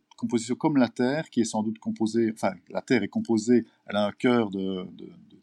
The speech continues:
de fer et de, de nickel, et, euh, au-dessus, ben, on a des roches qui sont composées de ce qu'on appelle de silicates, des silicates. Et, euh,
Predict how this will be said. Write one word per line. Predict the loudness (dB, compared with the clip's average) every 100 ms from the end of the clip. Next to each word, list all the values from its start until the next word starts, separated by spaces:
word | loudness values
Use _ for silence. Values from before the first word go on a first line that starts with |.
| -20
de |
fer | -10 2 2 2 -2 -6 -12 _ -20 _ -14
et | -10
de, | -8 -8 -10 -8
de | -4
nickel, | -2 2 4 6 6 4 -4 -4
et, | 2 2 2
euh, |
au-dessus, | -4 -4 -4 2 4
ben, | 6 4 4 0 -4
on | 0 4
a | 4
des | 2
roches | 4 4 4
qui | -2
sont | -10
composées | -10 -4 -2
de | -2
ce |
qu'on | -2
appelle | 0 -2
de | -2
silicates, | -4 -2 -2 -2 -4 -4 -14
des | -10
silicates. | -6 -6 -2 -4 -6 -20 _ -20 -16 -16 -18 _
Et, | 6 8 8
euh, | 4 0